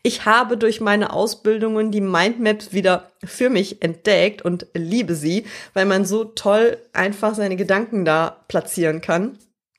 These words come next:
Äh, und ich mache das tatsächlich auch auf meinem iPad. Ich versuche, mir die Zettel abzugewöhnen. Die werden nie ganz weg sein,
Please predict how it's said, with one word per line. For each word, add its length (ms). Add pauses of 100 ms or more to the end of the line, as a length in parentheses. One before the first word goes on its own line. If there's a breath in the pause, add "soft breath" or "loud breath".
(420)
Äh, 200 (100)
und 140
ich 100
mache 140
das 120
tatsächlich 520
auch 240
auf 200
meinem 340 (460 loud breath)
iPad. 520
Ich 180
versuche, 720
mir 420
die 180
Zettel 420
abzugewöhnen. 840
Die 120
werden 280
nie 120
ganz 280
weg 200
sein, 400